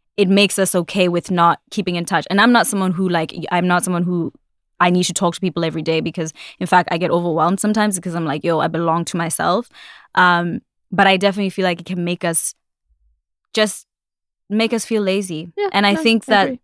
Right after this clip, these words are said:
Speaker 1: there's sometimes where some people, and I'm very careful about this, sometimes some people, like, their friends won't know something and they'll find out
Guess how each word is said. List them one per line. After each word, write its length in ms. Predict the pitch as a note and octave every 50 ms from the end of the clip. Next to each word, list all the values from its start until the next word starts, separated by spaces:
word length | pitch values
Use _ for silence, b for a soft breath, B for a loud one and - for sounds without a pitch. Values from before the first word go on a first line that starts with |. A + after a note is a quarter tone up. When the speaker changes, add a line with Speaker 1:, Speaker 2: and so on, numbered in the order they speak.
| _ -
Speaker 1:
there's 180 | G3+ A3 A#3 -
sometimes 500 | C4+ C#4 C#4+ C4 B3+ B3 A#3 A3+ G#3+ G#3
where 360 | G3+ G3 F#3+ F#3 F3+ F#2+ - - - _ _ _ _ _ _ _ _ _ _ _ _ -
some 220 | - B3 B3+ B3+
people, 520 | - A3 G#3 F#3 - F3+ F3 F3 E3+ F3+ - _ _ _ _
and 80 | - G3
I'm 100 | F#3+ G3
very 160 | G#3+ G#3+ G#3+
careful 300 | G#3 G#3+ G3+ F#3+ F#3+ G3
about 240 | F#3 F3 E3+ E3 E3
this, 220 | E3 E3 - - - _ _ _ _ _ _ _ _ _ _ _ _ _ _ _ _ _ _ _ _ _ _
sometimes 880 | - - A3 A3 A#3 A3 - - A3 G3 F#3+ F#3+ F#3+ F#3+ F#3+ F3 F3 -
some 160 | - G#3+ A#3 A#3+
people, 260 | A#3 A#3 G3+ G3+ F#3+
like, 240 | F3+ E3+ E3 D#3 - -
their 180 | F3 F#3 F3+
friends 360 | F3+ - - F#3+ G3 G#3 F#3 F#3+
won't 180 | F3+ F3+ F3 E3
know 160 | D#3+ E3 F3+
something 580 | - - G3 G3+ G3+ - B3 B3 C4 C4+ C#4 - _ _ _ _ _ _ _ _ _
and 180 | - G3+ G3+ F#3+
they'll 120 | F#3 F#3
find 340 | F#3 - - G3 G3 G3 F#3
out 220 | F3+ F3+ F3 -